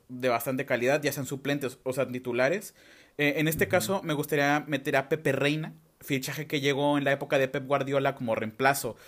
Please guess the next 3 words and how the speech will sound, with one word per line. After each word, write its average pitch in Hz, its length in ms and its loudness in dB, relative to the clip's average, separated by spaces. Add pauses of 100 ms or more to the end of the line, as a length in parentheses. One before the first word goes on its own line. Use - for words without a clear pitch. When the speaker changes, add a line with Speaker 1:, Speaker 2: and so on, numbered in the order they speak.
(360)
Speaker 1:
de, 107 1160 2 (600)
de 156 200 6
Neuer. 220 400 2